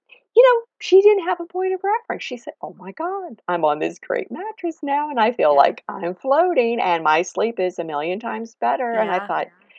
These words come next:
Speaker 1: you know, sometimes it's not complicated.
Speaker 2: Right.
Speaker 1: You know, it, it could be, and just, and get that bedroom as dark as possible. Um, and also make sure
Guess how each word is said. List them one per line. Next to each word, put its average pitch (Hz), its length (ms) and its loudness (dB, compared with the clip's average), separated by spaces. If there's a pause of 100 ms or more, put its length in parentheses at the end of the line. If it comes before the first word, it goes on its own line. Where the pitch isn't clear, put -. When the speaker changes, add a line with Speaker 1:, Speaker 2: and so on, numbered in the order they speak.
(140)
Speaker 1:
you 233 100 4
know, 165 340 2 (220)
sometimes 254 680 -2 (480)
it's 190 260 4
not 156 280 -8
complicated. - 840 -20 (180)
Speaker 2:
Right. 160 260 -20
Speaker 1:
You 208 120 6
know, 196 260 8
it, 185 60 4 (220)
it 156 200 -4
could 190 180 -4
be, - 100 -6
and 208 140 0
just, 196 220 -4 (280)
and 185 200 -6
get 247 260 -10
that 214 200 -8
bedroom 180 360 -6
as 156 300 -20
dark 156 580 -4
as 160 160 -18
possible. - 800 -20 (540)
Um, 151 400 -8 (340)
and 269 120 2
also 466 340 0
make 427 180 0
sure 403 380 -4